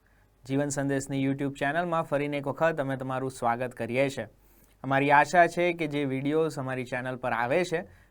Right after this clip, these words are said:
એને તમે જુઓ છો, એને નિહાળો છો, એનાથી તમને ઘણું શીખવા પણ મળે છે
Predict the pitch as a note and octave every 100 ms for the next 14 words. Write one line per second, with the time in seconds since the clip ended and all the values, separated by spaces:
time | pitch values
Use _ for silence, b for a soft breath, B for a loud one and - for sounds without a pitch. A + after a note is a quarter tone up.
0 | _ B2 A#2+ B2+ A#2+ A#2+ B2 E3 F3 F#3
1 | G#3 b b b _ A#2+ A#2+ B2 B2 C3+
2 | D#3 F3 F3 F3 F3+ F#3+ - B2+ C3+ C#3
3 | C#3+ C3+ C3 A#2+ B2 B2+ B2 A#2+ D3+ E3
4 | E3+ E3+ D3 E3 F#3+